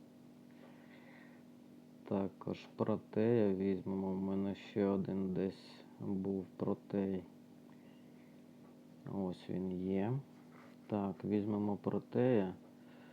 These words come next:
М, давайте ще візьмемо Гензеля.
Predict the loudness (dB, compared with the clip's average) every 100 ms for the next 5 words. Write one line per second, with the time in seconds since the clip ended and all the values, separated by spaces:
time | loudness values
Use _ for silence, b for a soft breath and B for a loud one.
0 | B B B -20 -20 -20 -20 -20 -20 -20
1 | -20 -20 -18 -12 -8 -6 -6 -6 -4 -2
2 | -2 0 0 0 -2 -4 -6 0 2 2
3 | 2 0 -2 -2 -2 -2 -2 0 0 0
4 | 0 0